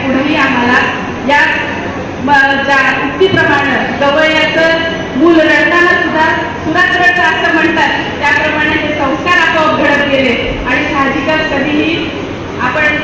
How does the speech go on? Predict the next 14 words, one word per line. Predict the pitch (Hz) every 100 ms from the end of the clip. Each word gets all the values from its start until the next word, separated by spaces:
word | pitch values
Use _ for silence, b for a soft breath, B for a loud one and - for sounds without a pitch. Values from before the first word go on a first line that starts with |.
| -
जी | 302 277
निष्ठा | 277 285 - 381 381 370 - - - -
बाळगली, | 269 302 339 226 262 220 - - 269
एक | 269
निष्ठावान | 285 285 320 339 339
कार्यकर्ता | 339 302 302 330 359
म्हणून | 359 359 359
सुद्धा | 359 330 330
पप्पांची | 320 311 311 311 294
या | 285
जिल्ह्यामध्ये | 285 277 285 277 277 269 277 - - 254
नावलौकिक | 269 302 330 339 339 -
आहे, | 254 311
ती | 320